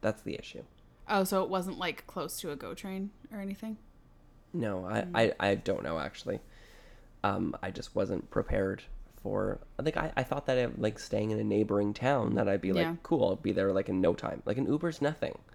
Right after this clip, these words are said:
Speaker 2: Mm-hmm.
Speaker 1: But also, I don't know the transit system in other towns.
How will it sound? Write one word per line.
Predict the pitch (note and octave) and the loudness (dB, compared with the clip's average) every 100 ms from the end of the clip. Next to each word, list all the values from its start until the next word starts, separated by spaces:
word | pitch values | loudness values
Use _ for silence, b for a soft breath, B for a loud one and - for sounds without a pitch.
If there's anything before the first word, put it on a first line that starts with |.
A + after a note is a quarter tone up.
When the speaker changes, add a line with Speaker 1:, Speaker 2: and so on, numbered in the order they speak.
| B B | B B
Speaker 2:
Mm-hmm. | G#3+ F3+ F3+ - - - - - | -6 -4 -6 -12 -20 -20 -20 -2
Speaker 1:
But | A2 A2 | 4 4
also, | A2 - A#2 A2 - - | 4 4 4 4 2 2
I | |
don't | A2+ - | 2 4
know | G2+ G#2 G#2 | 4 4 4
the | F#2+ | 2
transit | - G2+ G2 G#2 - | 0 -2 0 -2 -4
system | G2+ - G2+ F#2 - | -6 -2 0 0 0
in | G#2 F#2+ | 0 0
other | - F#2+ | -2 -4
towns. | - F#2 - - | -6 -8 -8 -16